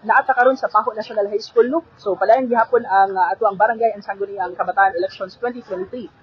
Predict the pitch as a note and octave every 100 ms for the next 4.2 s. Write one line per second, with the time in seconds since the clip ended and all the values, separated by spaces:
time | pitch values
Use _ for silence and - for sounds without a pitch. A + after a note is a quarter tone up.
0 | _ - G#3 B3 C#4+ C4+ B3 B3 A#3+ C#4+
1 | B3+ G#3 F#3 E3 - _ _ - - F#3+
2 | F#3+ F#3+ F#3 F3 C#4 C#4 D4+ C#4+ C#4 -
3 | B3 A#3+ A3 G3+ F#3+ F3 A3 - G3 F3+
4 | F#3+ A#3